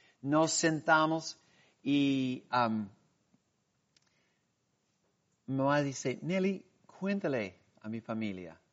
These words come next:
cómo era criarte en Rusia como niña". Y recuerdo que ella dijo, "A lo mejor ni quieren, es muy aburrido eso". Y dice, "No, sí, sí queremos escuchar". Entonces empezó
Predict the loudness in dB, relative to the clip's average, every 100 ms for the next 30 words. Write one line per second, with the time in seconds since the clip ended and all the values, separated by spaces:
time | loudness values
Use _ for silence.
0 | _ _ _ _ _ _ _ _ _ -6
1 | -4 -4 -4 -6 -12 _ _ -14 -8 -6
2 | -6 -8 -14 -14 -18 -18 -20 _ _ _
3 | _ -18 -16 -14 -14 -14 -20 _ _ _
4 | _ _ _ _ _ _ _ -4 -2 2
5 | 2 2 0 0 -2 -6 -10 -8 -8 -6
6 | -6 -6 -6 -6 -6 -8 -8 -10 -10 -12
7 | -14 -12 -8 -6 -6 -8 -8 -8 -8 -8
8 | -8 -8 -12 -10 -10 -8 -8 -4 -4 -4
9 | -8 -8 -8 -8 -8 -8 -14 -14 -14 -12
10 | -14 -14 -10 -6 -2 -2 4 4 4